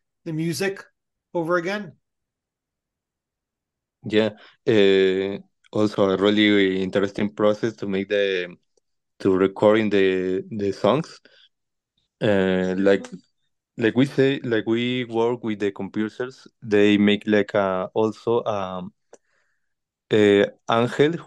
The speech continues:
Speaker 2: was the guy that was singing at the, at the starting, like
Speaker 1: Yeah.
Speaker 2: a reference.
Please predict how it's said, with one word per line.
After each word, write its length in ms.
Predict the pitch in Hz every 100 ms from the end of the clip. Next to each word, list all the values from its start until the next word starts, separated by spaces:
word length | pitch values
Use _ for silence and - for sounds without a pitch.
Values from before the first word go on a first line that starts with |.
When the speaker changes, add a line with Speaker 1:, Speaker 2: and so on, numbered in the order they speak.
| _
Speaker 2:
was 360 | - 104 104 98
the 100 | 104
guy 220 | 101 98
that 200 | 98 98
was 240 | 98 101 98
singing 340 | - 107 107
at 120 | 101 -
the, 480 | 98 95 95 95 - _ _ -
at 100 | 110
the 100 | 95
starting, 600 | - 117 104 117 143 - _ _ -
like 260 | 104 95 -
Speaker 1:
Yeah. 200 | 104 95
Speaker 2:
a 60 |
reference. 640 | 98 113 - 143 156 -